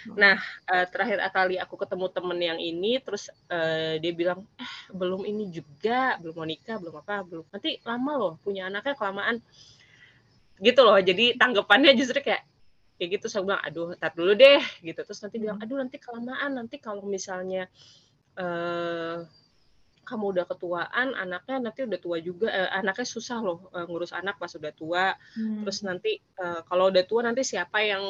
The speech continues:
Speaker 2: ngurusin? Itu sih yang paling sering ya. Kalau udah tua nanti siapa yang ngurusin kalau nggak punya anak? Gitu. Itu sih biasanya kalau komen yang,
Speaker 1: Hmm.
Speaker 2: apa ya,
Speaker 1: Tapi
Speaker 2: kayak mengajak untuk,
Speaker 1: Hmm.
Speaker 2: eh, nggak, eh, aku untuk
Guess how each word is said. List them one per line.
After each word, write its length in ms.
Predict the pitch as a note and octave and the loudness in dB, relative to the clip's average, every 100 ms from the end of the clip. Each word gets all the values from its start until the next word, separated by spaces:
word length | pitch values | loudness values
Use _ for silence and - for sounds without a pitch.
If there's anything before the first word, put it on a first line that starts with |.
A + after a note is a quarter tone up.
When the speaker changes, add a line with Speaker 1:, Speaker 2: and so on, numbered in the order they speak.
| G3 | -2
Speaker 2:
ngurusin? 520 | F#3+ - - A#3 F#3 | 0 0 0 0 0
Itu 80 | - | -6
sih 140 | - F#3 | -2 0
yang 100 | E3+ | 0
paling 240 | D#3 D#3+ D#3+ | -2 -4 -4
sering 220 | E3+ E3 | -4 -4
ya. 40 | C#3 | -8
Kalau 100 | - D#3+ | -8 -6
udah 100 | E3+ | -4
tua 120 | F#3+ A3 | -2 -4
nanti 160 | G#3 | -4
siapa 240 | B3 G#3+ F3+ | -4 -4 -4
yang 80 | F3 | -2
ngurusin 260 | F#3 A3 A3+ | -2 -2 -4
kalau 120 | G3+ F3 | -6 -6
nggak 120 | D#3+ | -4
punya 200 | F3 E3 - | -6 -8 -6
anak? 320 | F#3+ F#3+ F3 _ _ _ | -6 -4 -6 _ _ _
Gitu. 360 | C#3 - - C#3+ - | -18 -18 -10 -6 -4
Itu 140 | E3 A3+ | -4 -4
sih 320 | - C4+ C4+ | -4 -4 -4
biasanya 400 | F#3 E3+ - E3+ | -4 -6 -6 -8
kalau 160 | - D#3 | -6 -10
komen 260 | - E3 D#3+ | -10 -8 -6
yang, 180 | D#3+ D3+ - - - - | -6 -6 -10 -20 -20 -10
Speaker 1:
Hmm. 320 | A3 G#3 G#3 - _ _ _ | -8 -8 -12 -18 _ _ _
Speaker 2:
apa 220 | G3 A#3 | -4 4
ya, 240 | A3 E3+ E3 | 6 6 4
Speaker 1:
Tapi 120 | E3+ E3 | 0 -2
Speaker 2:
kayak 240 | E3+ E3+ - | -2 -2 -2
mengajak 680 | G3+ F#3+ - F#3+ F#3+ G3 G3+ - | 0 0 2 0 0 2 2 2
untuk, 260 | G3 F3 F3+ - | -4 -2 -2 -6
Speaker 1:
Hmm. 360 | A3+ G3+ G3 G3 | -10 -8 -10 -6
Speaker 2:
eh, 720 | F3 D#3+ D#3 D#3 D#3 D3+ D3+ D3 - _ _ _ - - | -2 0 0 -2 -2 -2 -2 -4 -8 _ _ _ -20 -14
nggak, 380 | D#3+ F#3 F3 - - - | -8 2 2 2 -8 -6
eh, 240 | - F3+ E3+ - - | 4 4 4 -2 -8
aku 220 | E3+ F#3+ F3+ | -6 -2 -2
untuk 160 | E3+ F3 | -2 -8